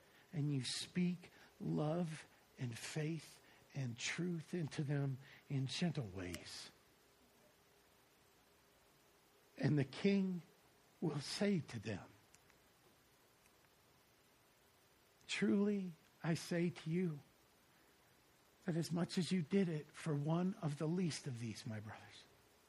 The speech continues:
least of these, your children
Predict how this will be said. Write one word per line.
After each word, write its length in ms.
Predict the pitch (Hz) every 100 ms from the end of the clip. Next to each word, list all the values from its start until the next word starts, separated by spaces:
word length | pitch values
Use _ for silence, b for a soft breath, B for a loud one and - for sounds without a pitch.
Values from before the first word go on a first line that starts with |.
| - -
least 600 | 156 208 220 127 - - - - - - -
of 100 | 135
these, 420 | 117 90 107 - - - - - - - - - - - - - - -
your 120 | 147 120
children 720 | - 202 202 196 185 165